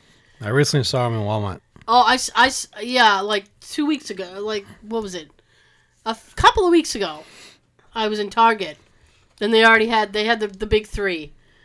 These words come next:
Speaker 2: Uh,
Speaker 1: Count Chocula?
Speaker 2: Cho-, Chocula,
Speaker 1: Frankenberry.
Speaker 2: Frankenberry and Blueberry.
Speaker 1: Yep.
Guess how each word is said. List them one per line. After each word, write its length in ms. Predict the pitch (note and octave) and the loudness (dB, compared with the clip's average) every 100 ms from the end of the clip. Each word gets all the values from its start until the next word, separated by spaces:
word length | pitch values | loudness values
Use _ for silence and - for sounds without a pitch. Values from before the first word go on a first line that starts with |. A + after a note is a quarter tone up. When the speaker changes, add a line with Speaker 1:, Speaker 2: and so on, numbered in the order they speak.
| _ _ _ _ _ _ _ | _ _ _ _ _ _ _
Speaker 2:
Uh, 520 | F#3 F3 E3+ E3 E3 | -10 -8 -8 -8 -10
Speaker 1:
Count 220 | E3 A#2+ - | -6 -6 -2
Chocula? 400 | A#2+ B3 C#3+ C#3+ | 2 2 4 4
Speaker 2:
Cho-, 60 | B3 B3 D4 | 4 2 2
Chocula, 360 | C4 C4 B3+ - _ _ _ | 0 0 -2 -6 _ _ _
Speaker 1:
Frankenberry. 500 | - A#2 A#2+ A#2+ C3 | -2 -2 0 0 0
Speaker 2:
Frankenberry 200 | F3+ A3 | 0 0
and 100 | G#3+ | -2
Blueberry. 420 | G3 F#3 E3 C#3+ - | -4 -10 -12 -16 -10
Speaker 1:
Yep. 160 | B2+ | -10